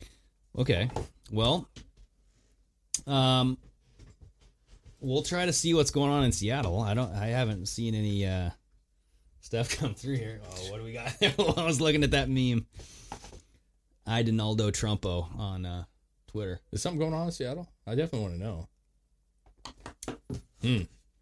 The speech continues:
Speaker 2: I don't know.
Speaker 1: Dude, we, we'll, uh,
Speaker 2: If you guys see, see, see anything. Oh, wait. What was that? I saw something, the, the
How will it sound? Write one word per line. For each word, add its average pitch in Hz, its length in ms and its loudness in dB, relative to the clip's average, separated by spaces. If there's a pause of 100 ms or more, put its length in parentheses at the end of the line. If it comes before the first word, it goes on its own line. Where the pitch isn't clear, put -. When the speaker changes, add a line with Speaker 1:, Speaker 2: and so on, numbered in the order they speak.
(100)
Speaker 2:
I 104 100 0
don't 110 100 2
know. 107 160 4 (280)
Speaker 1:
Dude, 139 260 4
we, 143 260 -2
we'll, 139 300 4
uh, 120 280 4 (1080)
Speaker 2:
If 135 120 6
you 170 60 8
guys 185 260 6
see, 143 340 4
see, 135 200 0
see 135 160 2
anything. 104 300 2
Oh, 135 100 4
wait. 104 160 2 (520)
What 139 100 2
was 151 100 4
that? 131 200 0
I - 40 -4
saw - 160 -6
something, 120 260 -4
the, 78 280 -8
the 85 180 -8